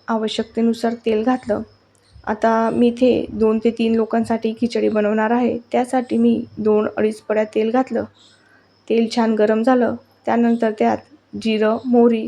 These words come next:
छान तडतडू दिली. त्यामध्ये एक मूठभर शेंगदाणे घातले.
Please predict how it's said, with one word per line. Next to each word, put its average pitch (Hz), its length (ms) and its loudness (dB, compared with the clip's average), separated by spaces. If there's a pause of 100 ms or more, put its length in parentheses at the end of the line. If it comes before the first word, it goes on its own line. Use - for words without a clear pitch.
(120)
छान 226 180 -2 (100)
तडतडू 214 380 2
दिली. 240 340 0 (840)
त्यामध्ये 240 520 2 (540)
एक 240 180 0
मूठभर 233 480 0
शेंगदाणे 220 460 2
घातले. 240 400 0